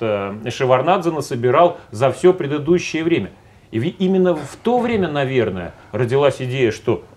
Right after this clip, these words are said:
ну, давайте действительно дружить с американцами. Во-первых, это выгоднее. Ну, так об-, это активно, выгоднее, <clears throat> объективно. Э, люди получают зарплату, чиновники. Во-вторых, американцы же тоже, они такие, ребята-то, бизнесмены.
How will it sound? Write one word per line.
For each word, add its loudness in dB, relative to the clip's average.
ну, -2
давайте 2
действительно -4
дружить 2
с -14
американцами. -2
Во-первых, -2
это 0
выгоднее. -2
Ну, -2
так 0
об-, -2
это 0
активно, -4
выгоднее, 0
<clears throat> -4
объективно. -6
Э, 2
люди 4
получают 2
зарплату, 2
чиновники. -2
Во-вторых, 4
американцы 0
же -4
тоже, 0
они 0
такие, 0
ребята-то, 0
бизнесмены. 0